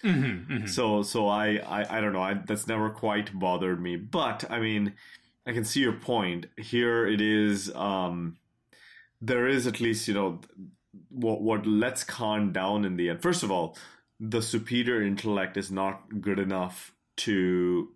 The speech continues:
Speaker 2: convince people to disobey their duty. So the Starfleet officers all stick to their duty.
Speaker 1: Yeah.
Speaker 2: And stick, stick to their, their guns, for lack of a better word.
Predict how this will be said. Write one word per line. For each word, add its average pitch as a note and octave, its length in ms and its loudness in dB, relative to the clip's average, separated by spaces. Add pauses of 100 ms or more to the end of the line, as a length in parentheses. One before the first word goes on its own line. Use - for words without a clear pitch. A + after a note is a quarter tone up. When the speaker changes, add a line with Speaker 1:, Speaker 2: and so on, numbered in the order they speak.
(120)
Speaker 2:
convince G2 500 -2
people F#2 380 0
to F2+ 160 -4
disobey F2+ 500 -2
their F2 200 -2
duty. D#2+ 340 -2
So D#2+ 140 -10
the F2 60 -6
Starfleet G2 460 -2
officers F2+ 460 -2
all E2 120 -4
stick - 460 -6
to F#2+ 80 -2
their F2 260 -2
duty. F2 420 0
Speaker 1:
Yeah. G#2+ 320 -2 (580)
Speaker 2:
And F#2+ 200 -4
stick, - 320 -4
stick - 380 -4
to G#2 60 -2
their, F#2 380 0
their F2+ 400 -2
guns, F#2 500 -4
for F#2 200 -4
lack E2+ 200 -4
of F2+ 80 -2
a E2+ 60 -2
better D#2+ 240 -4
word. E2 300 -4